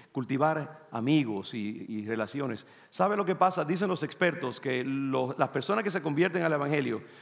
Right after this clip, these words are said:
después de unos cuantos meses o, o no sé cuánto tiempo, la mayoría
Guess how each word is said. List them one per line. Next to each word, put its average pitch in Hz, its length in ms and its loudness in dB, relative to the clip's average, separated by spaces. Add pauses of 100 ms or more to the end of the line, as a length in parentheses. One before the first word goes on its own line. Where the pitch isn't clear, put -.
(140)
después 151 400 2
de 185 380 2
unos 196 240 2
cuantos 175 400 0
meses 160 500 2
o, 131 80 -6
o 113 580 0
no - 520 -2
sé 165 140 0
cuánto 160 340 0
tiempo, 120 440 0 (400)
la 135 380 2
mayoría 147 840 2